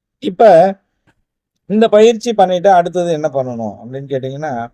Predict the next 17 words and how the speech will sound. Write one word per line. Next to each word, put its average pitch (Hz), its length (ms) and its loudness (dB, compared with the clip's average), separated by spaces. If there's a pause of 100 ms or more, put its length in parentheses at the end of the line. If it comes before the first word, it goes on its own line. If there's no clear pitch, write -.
(360)
இது 180 260 2
ஆரம்ப 202 520 4
காலகட்ட 165 560 0
பயிற்சி 147 460 -6
தான். 131 200 -10 (1400)
இத 285 420 2
படிப்படியா 254 560 4
முடிச்சிட்டு 226 960 0 (340)
என்ன 190 300 -2
பண்ணுவோம்னு 170 560 -2
கேட்டீங்கன்னா, 143 800 -2
நம்ம 135 220 -4
வந்து 135 220 -4 (420)
மேல்நிலை 208 800 2
பயிற்சியா 156 800 -2 (840)
வாசியோகன்ற 196 880 2
ஒரு 135 380 -2